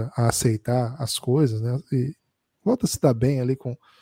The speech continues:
com o Thibodeau, com o modelo de jogo, com as aspirações que ele tem.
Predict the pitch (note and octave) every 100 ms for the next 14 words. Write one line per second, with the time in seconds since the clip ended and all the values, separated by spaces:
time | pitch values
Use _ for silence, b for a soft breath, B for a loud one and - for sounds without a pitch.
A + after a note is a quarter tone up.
0 | b b b _ - B2 A2+ C3+ A#2 G#2
1 | D3 E3+ D3 C3 B2 A#2+ B2 A2+ A#2 G#2+
2 | B2+ F3+ E3 A#2+ A2+ B2 A#2 A2+ - C3
3 | A#2+ A2+ B2 - A2+ - B2 D3